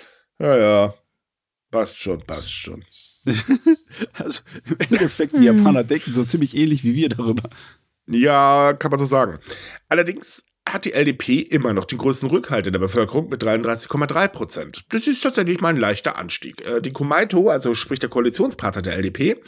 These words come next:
Speaker 1: ähm, stieg auf vier Komma vier Prozent, was ebenfalls ein Anstieg im Vergleich zum Dezember zweitausenddreiundzwanzig ist. Ja.
Speaker 2: Ja.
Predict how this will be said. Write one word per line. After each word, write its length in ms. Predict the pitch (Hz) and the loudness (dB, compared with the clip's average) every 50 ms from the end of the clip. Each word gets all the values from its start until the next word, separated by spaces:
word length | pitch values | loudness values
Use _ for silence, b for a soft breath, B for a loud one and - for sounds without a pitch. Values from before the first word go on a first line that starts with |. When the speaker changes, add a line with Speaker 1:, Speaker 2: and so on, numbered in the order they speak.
| B B B B B B B B B B - | B B B B B B B B B B -2
Speaker 1:
ähm, 240 | 143 147 147 156 151 | 0 0 0 0 0
stieg 460 | - - - 202 196 185 - - - | -2 -4 0 0 -2 -2 -2 -6 -2
auf 240 | - 151 156 156 - | 2 2 2 2 0
vier 160 | - 180 180 | -2 -4 -2
Komma 240 | - 175 165 165 156 | 0 0 0 0 -2
vier 180 | - - - | 0 -2 -4
Prozent, 400 | - - 147 131 - 123 131 151 | 0 -2 -2 0 0 -2 -2 -2
was 140 | 165 160 - | -6 -8 -6
ebenfalls 560 | 208 220 233 202 - - 107 107 - - - | -6 -4 -6 -4 -2 -2 -4 -4 -4 -8 -12
ein 100 | 107 92 | -10 -10
Anstieg 420 | - - 127 123 - - - 113 113 | -6 -6 -6 -6 -6 -8 -8 -6 -6
im 80 | 110 98 | -6 -6
Vergleich 340 | 104 107 104 104 107 110 | -6 -6 -4 -4 -6 -6
zum 140 | - - 135 | -8 -10 -6
Dezember 540 | 139 135 131 - - 247 247 240 180 110 98 | -6 -6 -6 -4 -4 -2 0 0 0 -2 -2
zweitausenddreiundzwanzig 1200 | - - 92 87 90 92 90 87 85 80 82 85 85 - - - - - - - - - - - _ | -4 -8 -8 -8 -6 -6 -8 -8 -8 -8 -8 -10 -10 -12 -16 -16 -18 -18 -18 -18 -20 -20 -20 -20 _
ist. 240 | - - - - _ _ _ _ _ _ _ _ _ _ _ _ _ _ _ _ _ _ _ _ _ _ _ _ _ _ _ B B B B B B B B B B B B B B _ | -18 -18 -18 -18 _ _ _ _ _ _ _ _ _ _ _ _ _ _ _ _ _ _ _ _ _ _ _ _ _ _ _ B B B B B B B B B B B B B B _
Ja. 280 | _ 117 113 - - - - _ _ _ _ _ _ _ _ _ | _ -6 -4 -4 -4 -4 -8 _ _ _ _ _ _ _ _ _
Speaker 2:
Ja. 280 | - 135 120 135 120 | -4 -2 0 0 -2